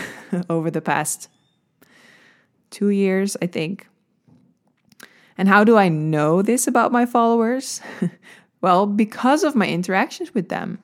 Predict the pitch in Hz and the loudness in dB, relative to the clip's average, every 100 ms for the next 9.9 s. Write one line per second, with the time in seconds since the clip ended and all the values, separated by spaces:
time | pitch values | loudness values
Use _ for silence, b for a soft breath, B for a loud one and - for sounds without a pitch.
0 | _ - 170 156 147 180 226 240 233 196 | _ -8 -6 -6 -2 2 4 2 0 -2
1 | 165 - 233 220 220 220 - - 160 - | -8 -2 0 2 2 0 -2 -10 -10 -4
2 | 214 233 226 214 214 202 196 190 190 180 | 0 2 4 2 0 0 0 0 -2 -2
3 | 180 170 175 185 175 175 175 B B B | -2 -2 -2 -4 -4 -4 -8 B B B
4 | B B _ 233 233 240 226 220 _ _ | B B _ 2 4 4 2 -2 _ _
5 | _ _ - 190 190 202 202 202 - 170 | _ _ 0 4 6 4 4 2 2 0
6 | 185 240 - 156 - - 180 180 180 - | 2 0 0 0 -2 -4 0 0 -2 -8
7 | _ 175 190 247 240 - - 180 180 208 | _ -2 0 2 0 -4 -4 -4 0 2
8 | 214 311 - - - 160 - 175 170 180 | 2 2 -2 -2 -4 -8 -4 -4 0 -2
9 | 165 165 156 156 156 156 165 - | -2 -2 -2 -2 -4 -6 -8 -14